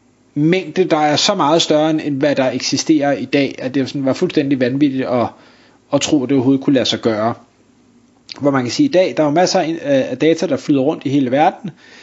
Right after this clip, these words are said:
men der har man en masse af de her lyslederkabler samlet for så at kunne bære al den data, der nu skal frem og tilbage. Jo mere data, der skal sendes, jo flere lyslederkabler har man.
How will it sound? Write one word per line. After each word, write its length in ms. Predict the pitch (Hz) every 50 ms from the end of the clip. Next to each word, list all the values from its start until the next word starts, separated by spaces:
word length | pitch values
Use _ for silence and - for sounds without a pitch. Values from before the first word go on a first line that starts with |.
| - - -
men 220 | 165 160 165 160
der 60 | - 175
har 220 | 165 151 185 180
man 160 | 165 165 160
en 140 | 147 139 139
masse 300 | 156 170 165 - - 143
af 80 | 131 -
de 120 | 156 156
her 80 | 147 139
lyslederkabler 920 | 143 160 156 - 175 156 139 123 117 - 151 135 107 87 - 120 120 107 - - _ _ _ _ _ _ -
samlet 500 | - - 160 139 147 151 156 147 - - - _
for 280 | - - 160 139 -
så 180 | 120 - 143 131
at 140 | - 135 131
kunne 220 | - 139 131 117 - - _ _ _ _ _ _ -
bære 340 | 147 139 139 147 151 147
al 140 | 131 127 123
den 120 | 135 127 117
data, 300 | 127 120 120 120 - 135
der 120 | 127 117
nu 100 | 117 120
skal 180 | 110 - 143 -
frem 180 | - 127 107
og 80 | 117 -
tilbage. 240 | - 123 120 120 131
Jo 60 | 139
mere 160 | 151 170 170
data, 320 | - 143 135 139 135 151
der 60 | 123 107
skal 180 | - - 120
sendes, 260 | - 175 190 180 -
jo 60 | 165 139
flere 180 | - 151 151
lyslederkabler 680 | 143 135 135 131 151 143 127 113 - 131 113 - 107 98
har 180 | 107 101 92
man. 140 | 87 95 90